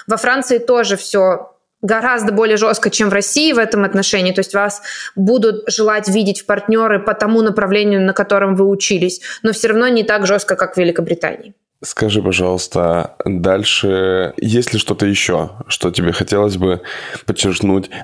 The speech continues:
Speaker 2: А, вот, вот интересный вопрос, который в предыдущем эпизоде я вспомнил, и сейчас его тоже хочу задать. Скажи, в этих странах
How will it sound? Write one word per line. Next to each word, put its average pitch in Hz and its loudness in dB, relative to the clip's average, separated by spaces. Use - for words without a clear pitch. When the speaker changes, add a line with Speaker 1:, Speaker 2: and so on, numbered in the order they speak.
Speaker 2:
А, 98 0
вот, 95 0
вот 95 0
интересный 107 2
вопрос, 87 0
который 95 0
в - -6
предыдущем 104 0
эпизоде 82 0
я 85 2
вспомнил, 127 0
и 92 2
сейчас - -2
его 95 2
тоже 92 -2
хочу - -2
задать. 85 0
Скажи, 110 0
в 87 -2
этих 107 0
странах 90 -2